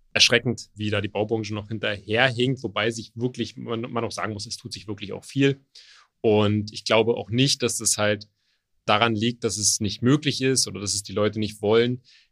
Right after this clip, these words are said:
Es ist viel wirklich einfach Gewohnheit. Also ich habe halt wirklich selten so viel kluge, intelligente Menschen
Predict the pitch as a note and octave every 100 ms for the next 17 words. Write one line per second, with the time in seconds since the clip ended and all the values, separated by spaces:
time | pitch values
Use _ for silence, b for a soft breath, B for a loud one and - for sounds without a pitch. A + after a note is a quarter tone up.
0 | _ - - - - - _ _ _ -
1 | C#3+ C3+ C3 B2 A#2 G#2+ G#2 G2+ G#2+ G2+
2 | G#2 F#2 F#2+ _ _ G2+ G2 G2+ A#2 -
3 | A2 G#2+ B2+ C3+ A#2+ - _ _ _ _
4 | _ _ G2+ A#2 C#3+ E3 B2+ B2+ B2+ C3+
5 | B2+ C3+ C#3 D3 B2+ A#2+ A2+ A#2 B2 C3+
6 | A2+ A#2 D3+ C#3+ D3